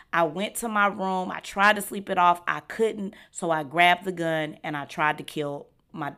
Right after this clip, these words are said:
my parents." So, you know, and he's saying he doesn't, he doesn't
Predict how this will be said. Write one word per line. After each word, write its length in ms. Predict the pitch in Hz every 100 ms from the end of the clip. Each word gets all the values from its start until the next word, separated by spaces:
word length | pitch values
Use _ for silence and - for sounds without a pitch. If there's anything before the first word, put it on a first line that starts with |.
| -
my 120 | 139
parents." 520 | 135 131 - _ - _ - -
So, 280 | - 240 -
you 160 | 214 240
know, 80 | 220
and 140 | 202
he's 280 | 220 262 254
saying 420 | 247 240 247 247
he 180 | 202 214
doesn't, 480 | 226 254 254 240 - _ _ _ _ _ _
he 200 | 233 233
doesn't 460 | 220 240 247 208